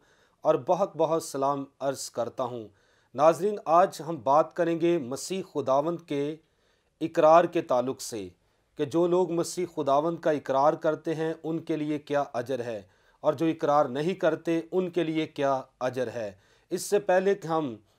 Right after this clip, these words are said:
इस टॉपिक पर डिस्कस करें तो मैं अपने गेस्ट का तारुफ करवाना चाहता हूं। आज जो गेस्ट मेरे साथ मौजूद हैं खुदावंद के अजीम खादिम हैं जिनका ताल्लुक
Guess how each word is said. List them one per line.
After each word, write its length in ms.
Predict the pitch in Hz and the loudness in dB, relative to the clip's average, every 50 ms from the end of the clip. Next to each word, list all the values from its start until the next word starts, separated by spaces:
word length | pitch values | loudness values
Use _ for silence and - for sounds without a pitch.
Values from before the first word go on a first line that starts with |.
| _ _ - | _ _ -4
इस 260 | 185 208 202 - - | -4 -4 -4 -6 2
टॉपिक 460 | - 170 156 151 - - 196 165 - - | 6 6 6 6 4 0 -4 -4 -2 2
पर 140 | 180 175 175 | 2 2 2
डिस्कस 580 | 123 104 107 165 180 180 - - 190 175 - - | 2 0 0 -2 -2 -2 -2 -4 -4 -4 -4 -4
करें 360 | - 139 139 147 143 120 107 - _ _ _ _ _ _ _ _ - | -4 -2 0 0 0 -2 -4 -8 _ _ _ _ _ _ _ _ -6
तो 80 | 147 | -2
मैं 160 | 147 165 170 | 0 2 4
अपने 280 | 165 156 160 - 170 170 | 4 2 2 0 -2 -4
गेस्ट 380 | - - 165 185 180 - - - | 0 0 0 0 0 -2 -4 0
का 120 | 180 156 | 0 0
तारुफ 400 | - - 147 143 156 180 175 - - | 2 2 2 2 2 0 -2 -4 -4
करवाना 380 | 156 143 135 139 143 147 156 | -4 -2 -2 -2 0 0 -2
चाहता 360 | 147 - 147 143 139 139 - 151 | -2 -2 -2 -4 -2 -2 -2 -2
हूं। 320 | 147 151 151 147 139 - _ _ _ _ _ _ - | -2 -2 -4 -8 -10 -14 _ _ _ _ _ _ 0
आज 200 | 139 156 170 165 | 4 4 4 4
जो 140 | 135 170 156 | 4 0 -2
गेस्ट 380 | 123 175 185 196 190 - - 165 | 2 2 2 2 2 -2 -6 -4
मेरे 220 | 156 160 165 160 | -2 -2 -2 -2
साथ 200 | 160 - 165 156 151 - | -2 -2 -2 -2 -2 -4
मौजूद 460 | 143 143 131 110 151 160 170 160 135 | -4 -4 -4 -4 -4 -4 -4 -4 -4
हैं 300 | 147 160 156 156 156 - _ _ | -4 -4 -4 -4 -6 -8 _ _
खुदावंद 540 | - - 147 131 139 143 147 151 156 156 - | -14 -12 -6 -2 0 0 2 0 -2 -4 -6
के 200 | - 156 147 - - - | -6 -6 -6 -6 -6 -6
अजीम 460 | 135 - - 160 170 170 151 127 113 - _ _ _ _ _ _ _ | -8 -6 -4 -4 -4 -2 -4 -4 -10 -16 _ _ _ _ _ _ _
खादिम 460 | - - 131 135 147 143 180 175 170 | -8 -2 0 0 0 0 0 -2 -2
हैं 380 | 156 170 170 170 170 170 107 95 | -2 -2 -2 -2 -4 -6 -8 -8
जिनका 340 | 143 147 151 147 - 151 | -6 -6 -6 -2 -2 -2
ताल्लुक 640 | 135 - - 139 139 143 156 156 143 - 123 113 101 | -2 0 0 0 0 2 0 -2 -2 -4 -8 -10 -10